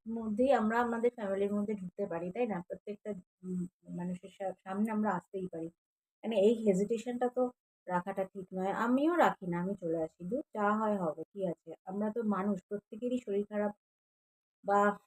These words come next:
সব কিছু হলে, তবুও কি, দেখো, দেখো, সকালবেলা উঠে কিন্তু চা করে দিয়েছি, রান্নাবান্না বসিয়ে দিয়েছি। ও বললো, "না, একটুখানি, উম, উম, জ্যান্ত মাছ নিয়ে আসি, তুমি পাতলা করে ঝোল করো।" আজকে একদম, কাল মাংস খেয়েছি,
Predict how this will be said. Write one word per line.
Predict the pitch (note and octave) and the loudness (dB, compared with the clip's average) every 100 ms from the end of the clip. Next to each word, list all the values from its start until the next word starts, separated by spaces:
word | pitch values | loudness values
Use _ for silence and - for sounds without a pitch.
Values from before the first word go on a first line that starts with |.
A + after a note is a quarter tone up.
| _ - | _ -6
সব | G#3 | -6
কিছু | - G3+ G3+ | -6 -4 0
হলে, | G3+ G3+ G3 - - | 4 4 2 -2 -2
তবুও | C4 F4 | 0 0
কি, | F4 C#4 G3+ | 2 2 4
দেখো, | G3 G3+ F#3 | 4 0 -2
দেখো, | G3 G#3+ G#3 F#3+ F3+ | -2 -2 -2 -4 -6
সকালবেলা | G3+ G3+ G#3 A3+ A#3+ | -8 -2 0 2 2
উঠে | A#3 A#3+ | 2 0
কিন্তু | B3 B3 | 0 -2
চা | B3 G#3 G3+ | 2 2 2
করে | G#3 G#3+ | 2 -2
দিয়েছি, | G#3 A3 G#3+ - | 0 0 -2 -2
রান্নাবান্না | G#3+ F3+ F#3+ G3 G#3 | 0 2 2 0 0
বসিয়ে | G3+ F#3 - G#3 | 0 -2 -4 -4
দিয়েছি। | F3 D#3 F3 _ _ _ _ _ - | -4 -6 _ _ _ _ _ _ -8
ও | F#3 | -2
বললো, | F#3 G3 G3+ | 0 2 0
"না, | F#3+ F3+ | 0 -2
একটুখানি, | F3 - G3 G3 | -6 -10 -8 -6
উম, | F3+ - F#3 F3+ F3+ F3+ F3 E3+ | -8 -10 -6 -2 -2 -2 -2 -6
উম, | F3 E3+ F3 F3 F3 - | -8 -8 -8 -10 -14 -14
জ্যান্ত | F3 G3 F3+ G3+ | -6 -4 -2 -4
মাছ | G3 F#3 F#3 G#3 | -4 -4 -6 -4
নিয়ে | G#3 | -4
আসি, | G#3 | -4
তুমি | B3+ G3 | -6 -8
পাতলা | F#3 E3+ F#3+ | -10 -10 -8
করে | F#3+ G3+ | -6 -4
ঝোল | G3+ F3 F3 | -4 -6 -6
করো।" | G3 G3 C#4+ _ _ _ _ _ _ _ _ _ _ _ _ _ _ | -2 0 0 _ _ _ _ _ _ _ _ _ _ _ _ _ _
আজকে | _ - | _ -10
একদম, | F#3 F3+ F#3+ F#3 | -8 -6 -6 -6
কাল | - - F#3 G3 | -8 -6 -2 0
মাংস | F#3+ F3 F3+ G3+ | 0 -4 -6 -8
খেয়েছি, | G#3 G3+ F#3 | -6 -6 -6